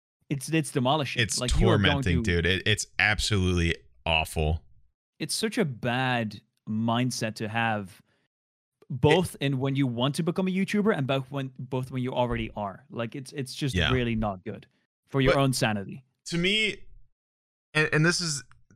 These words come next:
Speaker 2: the issue, and, and I kinda struggle with this myself because mainly, like, I, I have people like you as good friends who you, like, if you look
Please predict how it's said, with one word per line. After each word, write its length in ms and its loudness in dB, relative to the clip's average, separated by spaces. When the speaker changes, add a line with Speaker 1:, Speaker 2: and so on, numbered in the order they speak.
Speaker 2:
the 120 2
issue, 320 2
and, 300 2
and 180 4
I 140 2
kinda 260 0
struggle 320 2
with 140 2
this 160 -2
myself 560 0
because 400 0
mainly, 480 4
like, 340 2
I, 380 4
I 100 4
have 200 2
people 280 2
like 240 2
you 220 4
as 200 0
good 200 0
friends 480 0
who 180 2
you, 540 2
like, 320 0
if 160 0
you 120 2
look 280 2